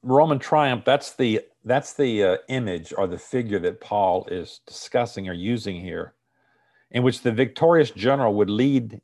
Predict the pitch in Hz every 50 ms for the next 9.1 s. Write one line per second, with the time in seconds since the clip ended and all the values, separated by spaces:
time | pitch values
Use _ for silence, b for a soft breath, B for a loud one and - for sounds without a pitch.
0 | _ - 107 101 98 95 - - 113 113 117 127 131 135 139 135 - 110 101 -
1 | - 101 95 - - 120 120 117 - - 104 95 90 87 - - - - 127 123
2 | 110 107 104 95 95 95 95 - - 92 92 90 92 92 92 101 110 113 110 104
3 | 95 90 - - _ _ _ _ _ _ _ _ _ _ _ _ _ _ _ _
4 | _ _ _ _ _ _ _ _ _ _ _ _ _ - 143 156 170 277 285 -
5 | - - 185 175 165 151 143 135 - - 107 - 127 110 104 113 135 156 131 -
6 | - 120 113 101 - 165 190 185 143 117 104 135 143 - - 117 - - - 131
7 | 104 101 - - - 104 98 85 107 117 117 113 110 - - - - _ _ -
8 | - - 113 104 - 110 117 117 107 101 92 - - - 123 117 113 110 104 98
9 | 92 87